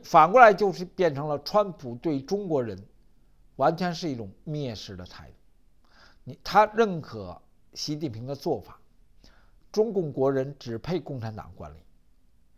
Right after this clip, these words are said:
利用了共产党去管理中共国人，就带来了国家的稳定。那我不知道作为老百姓，中国人你，你听起来是什么滋味儿，对不对？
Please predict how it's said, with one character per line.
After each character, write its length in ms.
利 220
用 120
了 80
共 220
产 160
党 180
去 180
管 240
理 140
中 220
共 200
国 160
人， 160
就 160
带 200
来 120
了 100
国 220
家 180
的 100
稳 140
定。 160
那 180
我 80
不 100
知 60
道 320
作 180
为 100
老 160
百 100
姓， 300
中 160
国 80
人 160
你， 160
你 100
听 260
起 100
来 320
是 220
什 160
么 80
滋 180
味 80
儿， 120
对 120
不 60
对？ 220